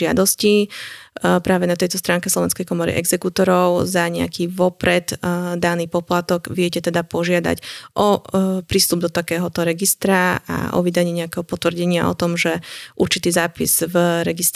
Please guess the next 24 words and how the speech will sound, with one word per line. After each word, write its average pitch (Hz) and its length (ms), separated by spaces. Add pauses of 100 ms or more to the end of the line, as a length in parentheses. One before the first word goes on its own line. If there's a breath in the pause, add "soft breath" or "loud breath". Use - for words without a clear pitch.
(140)
je 170 140
alebo 165 420
nie 180 400
je 170 100
a 160 100
viete 165 240
sa 165 140
takto 160 260
dopátrať, 165 380 (180)
že - 200 (440 loud breath)
či - 140
teda, 170 560
ehm, 175 880 (1040)
eh, 196 100 (540)
je 190 200
nejaká 196 300
exekúcia 185 560
vedená 175 560
alebo 175 240
nie 185 320
je. - 20 (380 loud breath)
V - 80
zásade, 202 580 (160)
ehm, 196 1200